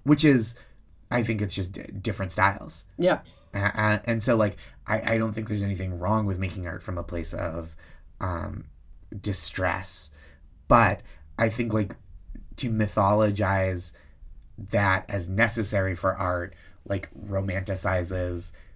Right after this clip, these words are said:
Speaker 1: things that are, can be destructive and I don't think are always necessary.
Speaker 2: Mm-hmm.
Speaker 1: You know, like, you can have a, um,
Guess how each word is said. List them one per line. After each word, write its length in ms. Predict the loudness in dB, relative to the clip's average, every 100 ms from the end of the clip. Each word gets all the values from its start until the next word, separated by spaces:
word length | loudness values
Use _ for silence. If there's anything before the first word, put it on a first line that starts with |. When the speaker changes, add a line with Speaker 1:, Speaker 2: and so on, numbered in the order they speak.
| -20 -20 -20
Speaker 1:
things 400 | -20 -4 -2 0
that 140 | 0 0
are, 140 | -2
can 260 | 0 4 4
be 100 | 4
destructive 680 | 4 2 2 0 0 0 -2 -14 -14 -4
and 120 | 0
I 60 | 2
don't 240 | 2 0
think 200 | 0 0
are 400 | 2 2 2 0 -8 -20 -20 -20 -20 -20 -20 -20 -6
always 480 | 2 2 2 0 -2
necessary. 840 | -2 -2 -2 -2 -4 -6 -10 -16 -18 -16 -6
Speaker 2:
Mm-hmm. 220 | -4 -4
Speaker 1:
You 140 | -6 -2
know, 160 | -2
like, 200 | -2 -6 -10 -16 -20 -20 -20 -20 -20 -20 -18
you 240 | -8 -6
can 200 | -4 -4
have 260 | -4 -2 -2
a, 220 | -2 -4
um, 520 | -4 -6 -6 -6 -8